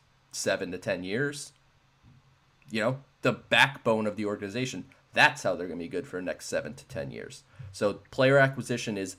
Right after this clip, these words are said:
imperative, obviously, 'cause that's how you win baseball games. But just look at, look at how the Rays operate. I,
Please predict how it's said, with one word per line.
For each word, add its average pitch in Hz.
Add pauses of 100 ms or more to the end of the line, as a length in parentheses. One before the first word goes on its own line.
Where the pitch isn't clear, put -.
imperative, 104 (100)
obviously, 95
'cause -
that's 90
how 95
you 90
win 90
baseball 95
games. 113 (340)
But 101 (340)
just -
look 104
at, 120 (220)
look 110
at 131
how 123
the 123
Rays 117
operate. 82
I, 92